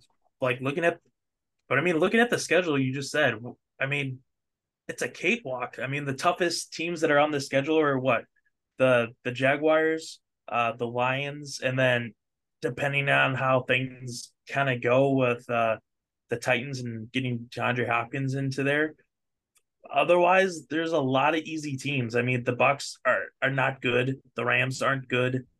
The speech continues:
The Giants, who knows with the whole Saquon thing. The Falcons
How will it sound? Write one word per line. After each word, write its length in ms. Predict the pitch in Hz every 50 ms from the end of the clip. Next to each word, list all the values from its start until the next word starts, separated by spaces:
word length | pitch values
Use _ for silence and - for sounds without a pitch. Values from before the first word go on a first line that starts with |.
| _ _ _ _ _ _ _ _ -
The 60 | 143
Giants, 680 | 135 127 135 123 131 135 143 139 135 - - - - _ _ - - - - -
who 120 | 151 151
knows 320 | 147 135 131 131 139 139 135
with 100 | 139 127
the 80 | 123
whole 180 | 120 131 135 131
Saquon 520 | 127 - 127 131 131 - 139 127 131 131
thing. 240 | - 135 131 135 135
The 120 | 131 127 123
Falcons 600 | - 127 127 127 - 143 143 139 131 - -